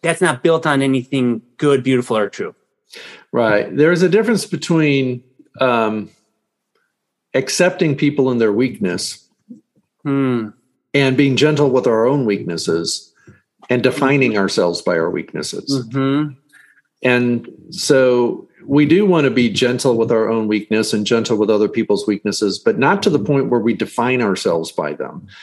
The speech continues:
Speaker 1: Yeah.
Speaker 2: So say, "I'm just depressed. That's just who I am. I'm just angry. That's just who I am. I'm just really a sexual being. That's just who I am,"
Speaker 1: Mm-hmm.
Speaker 2: right? You, you can, a lot of people will, uh, take their weaknesses and,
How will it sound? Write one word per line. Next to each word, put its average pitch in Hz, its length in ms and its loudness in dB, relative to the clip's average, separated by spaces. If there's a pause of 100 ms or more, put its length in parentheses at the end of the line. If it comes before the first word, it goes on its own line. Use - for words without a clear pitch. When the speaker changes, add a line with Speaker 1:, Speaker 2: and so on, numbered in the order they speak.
(180)
Speaker 1:
Yeah. 123 140 -12
Speaker 2:
So 120 340 2
say, 120 240 2
"I'm 143 240 2
just 139 260 2
depressed. 120 520 -2
That's 104 160 -4
just - 240 -2
who 107 160 2
I 92 100 0
am. 98 260 0
I'm 127 120 2
just 143 160 0
angry. 104 500 0
That's 95 220 0
just - 240 -4
who 95 140 0
I 90 120 -2
am. 95 380 -2
I'm 135 120 2
just 139 300 0
really 127 320 2
a 107 100 0
sexual 107 600 -2
being. 98 380 -2
That's 104 180 -2
just - 240 -4
who 104 140 2
I 95 100 0
am," 101 240 0
Speaker 1:
Mm-hmm. 110 80 -2
Speaker 2:
right? 104 140 0
You, 127 120 -2
you 143 300 2
can, 147 360 0 (400)
a 117 80 2
lot 135 380 2
of - 200 -2
people 110 440 0
will, 107 420 -2
uh, 98 380 -2 (720)
take 156 240 0
their 120 160 2
weaknesses 110 920 -2
and, 104 640 0